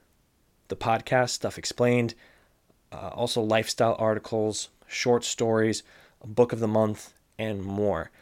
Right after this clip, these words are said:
So to better experience your world, I invite you to visit the motley experience dot com, like us on Facebook,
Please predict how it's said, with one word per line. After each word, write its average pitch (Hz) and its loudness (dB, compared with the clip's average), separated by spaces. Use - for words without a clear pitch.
So 123 2
to 113 -2
better 151 2
experience 135 0
your 120 6
world, 98 0
I 123 2
invite 113 2
you 110 -2
to 104 -8
visit 123 0
the 117 -4
motley 135 0
experience 120 0
dot 110 -2
com, 107 -2
like 110 0
us 123 -2
on 120 -2
Facebook, 110 0